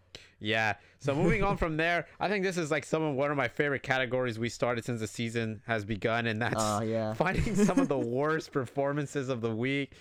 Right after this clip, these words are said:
Speaker 1: But this time,
Speaker 2: <laughs>
Speaker 1: um, I went through some of our past nominations, and I put together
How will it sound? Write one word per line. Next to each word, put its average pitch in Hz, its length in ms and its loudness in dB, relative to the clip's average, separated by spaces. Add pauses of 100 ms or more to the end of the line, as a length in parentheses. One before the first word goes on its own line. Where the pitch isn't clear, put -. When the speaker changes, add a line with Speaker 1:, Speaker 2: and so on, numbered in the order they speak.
(240)
Speaker 1:
But 123 240 0
this 170 220 0
time, 160 380 2 (160)
Speaker 2:
<laughs> - 160 0
Speaker 1:
um, 123 320 2
I 131 80 4
went 151 260 -2
through 156 160 2
some 156 180 0
of 139 100 0
our 120 100 2
past - 580 -2
nominations, 131 680 0
and 117 120 2
I 113 200 2
put - 240 -2
together 131 500 0